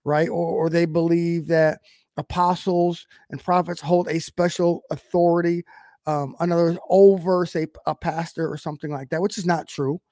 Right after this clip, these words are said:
Okay, I, I, I disagree with that, uh, wholeheartedly, a-, any type of views i-, i-, in that realm.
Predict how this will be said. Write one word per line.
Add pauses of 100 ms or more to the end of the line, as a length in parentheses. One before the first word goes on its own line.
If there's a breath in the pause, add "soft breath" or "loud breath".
(460)
Okay,
I,
I,
I (100)
disagree
with
that, (500 soft breath)
uh,
wholeheartedly,
a-,
any
type
of
views (480)
i-,
i-, (360)
in
that
realm.